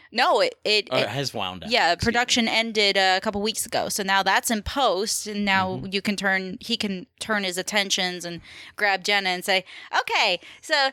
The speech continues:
Speaker 1: you, you finished Beetlejuice. Now here we go. Let's go. Wednesday again." <laughs>
Speaker 2: Exactly. Oy, that poor girl. Working herself silly, but
Speaker 1: Well,
Speaker 2: good
Speaker 1: she's
Speaker 2: on
Speaker 1: out
Speaker 2: her.
Speaker 1: of Scream, so she's got a little more time on her
Speaker 2: That's
Speaker 1: hands.
Speaker 2: unfortunately true, yes.
Speaker 1: Yeah.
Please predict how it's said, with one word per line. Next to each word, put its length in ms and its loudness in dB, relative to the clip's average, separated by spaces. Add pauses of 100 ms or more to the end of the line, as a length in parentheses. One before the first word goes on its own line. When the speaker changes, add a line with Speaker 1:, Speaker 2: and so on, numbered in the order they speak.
(200)
Speaker 1:
you, 140 0
you 240 2
finished 380 0
Beetlejuice. 500 0 (160)
Now 220 0
here 220 2
we 80 2
go. 160 2 (240)
Let's 220 -2
go. 180 4 (280)
Wednesday 440 2
again." 380 -2
<laughs> 60 -20
Speaker 2:
Exactly. 680 0 (480)
Oy, 320 2 (120)
that 160 -4
poor 200 2
girl. 280 -2 (280)
Working 240 -2
herself 400 2
silly, 520 -2
but 240 -4 (320)
Speaker 1:
Well, 140 2
Speaker 2:
good 60 -2
Speaker 1:
she's 140 2
Speaker 2:
on 60 0
Speaker 1:
out 140 2
Speaker 2:
her. 40 0
Speaker 1:
of 60 0
Scream, 520 0
so 360 2
she's 180 -4
got 160 2
a 40 -2
little 160 4
more 120 2
time 320 2
on 140 4
her 60 4
Speaker 2:
That's 120 0
Speaker 1:
hands. 120 2
Speaker 2:
unfortunately 640 -2
true, 300 -4
yes. 300 -10
Speaker 1:
Yeah. 340 2